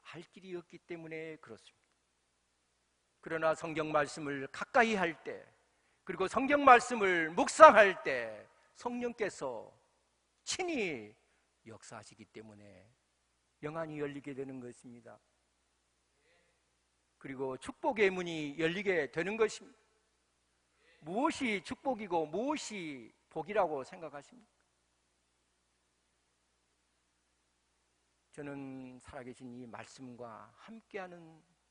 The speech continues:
자들이 축복받은 영혼이라 그렇게 생각이 됩니다.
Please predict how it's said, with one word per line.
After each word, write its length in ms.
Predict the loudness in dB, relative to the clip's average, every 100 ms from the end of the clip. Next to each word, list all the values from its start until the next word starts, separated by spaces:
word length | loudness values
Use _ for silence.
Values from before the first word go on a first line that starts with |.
| _
자들이 420 | -14 -14 -16 -18 -20 _ _ _ _ _
축복받은 880 | -20 -20 -14 -14 -14 -20 -20 -20 _ _ _ _ _ _
영혼이라 680 | -20 -20 -20 -20 -20 -20 -20 -20
그렇게 540 | -20 -20 -20 -20 -20
생각이 580 | _ -20 -20 -20 -20 -20
됩니다. 360 | -20 -20 _